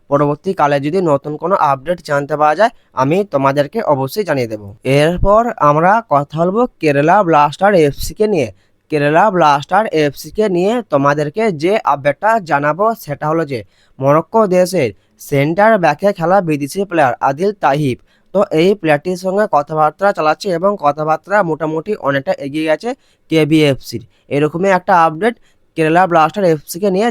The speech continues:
জানতে পারা যাচ্ছে। তো আমরা যদি এই আদিল তাইবকে নিয়ে কথা বলি, তো এই আদিল তাইফের বয়স হচ্ছে চব্বিশ বছর। চব্বিশ বছর বয়সী মরক্কো দেশের সেন্টার ব্যাকে খেলা বিদেশি প্লেয়ার। প্লেয়ারটির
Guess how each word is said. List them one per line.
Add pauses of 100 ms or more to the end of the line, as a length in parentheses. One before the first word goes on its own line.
জানতে
পারা (100)
যাচ্ছে। (340)
তো (200)
আমরা (180)
যদি (120)
এই (160)
আদিল (100)
তাইবকে
নিয়ে
কথা
বলি, (300)
তো (160)
এই (160)
আদিল (120)
তাইফের (120)
বয়স
হচ্ছে (140)
চব্বিশ (120)
বছর। (460)
চব্বিশ (140)
বছর (140)
বয়সী (120)
মরক্কো
দেশের (360)
সেন্টার
ব্যাকে
খেলা (100)
বিদেশি
প্লেয়ার। (420)
প্লেয়ারটির